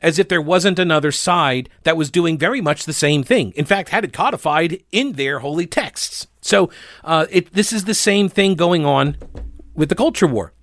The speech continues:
in America. They're pretending that there's no other side. And we can all see the other side. We've been talking about it for years. This is the disconnect that people, I think, who don't listen to talk radio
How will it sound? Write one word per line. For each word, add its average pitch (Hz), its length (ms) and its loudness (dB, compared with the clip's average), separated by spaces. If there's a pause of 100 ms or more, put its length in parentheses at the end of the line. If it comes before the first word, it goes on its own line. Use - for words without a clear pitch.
in 160 120 4
America. 208 460 2 (420)
They're 180 180 2
pretending 196 580 2
that 160 140 0
there's 165 180 0
no 165 180 2
other 151 180 4
side. 175 500 -4 (100)
And 190 140 6
we 269 100 4
can 226 160 0
all 254 300 4
see 294 260 2
the 139 140 0
other 127 160 0
side. - 420 -4 (320)
We've 262 180 0
been 370 140 2
talking 143 360 0
about 139 260 0
it 165 140 -6
for 151 120 -2
years. 233 460 -2 (320)
This 330 200 2
is 294 160 2
the 196 80 2
disconnect 160 760 0
that 143 140 0
people, 196 360 0
I 147 100 4
think, 170 300 -2
who 156 140 -2
don't 160 380 2
listen 160 400 0
to 175 100 -4
talk 156 320 -2
radio 135 480 2